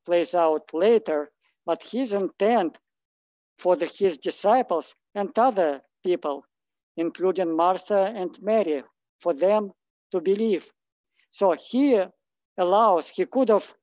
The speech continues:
prevented Lazarus from being dead right into beginning, in the beginning, like he was healing, uh, sick people, uh, uh, at, on a distance, uh,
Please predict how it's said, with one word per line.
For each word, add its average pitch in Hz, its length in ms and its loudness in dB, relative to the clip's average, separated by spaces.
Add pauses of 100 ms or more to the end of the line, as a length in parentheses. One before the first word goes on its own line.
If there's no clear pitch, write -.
(280)
prevented 185 600 0 (520)
Lazarus 156 680 -2 (340)
from 165 720 -2
being 160 360 -2
dead 165 400 0 (140)
right 160 320 -2 (180)
into 165 280 -6
beginning, 160 580 -6 (460)
in 175 120 -4
the 160 100 0
beginning, 175 540 -2 (340)
like 170 300 -2
he - 200 -2
was 170 220 0
healing, 185 520 -2 (480)
uh, 156 240 0
sick - 400 -4
people, 180 420 0
uh, 190 340 -6 (380)
uh, 247 440 -6
at, 175 80 -10 (140)
on 175 160 -4
a 165 60 0
distance, 175 680 -4 (640)
uh, 151 260 -2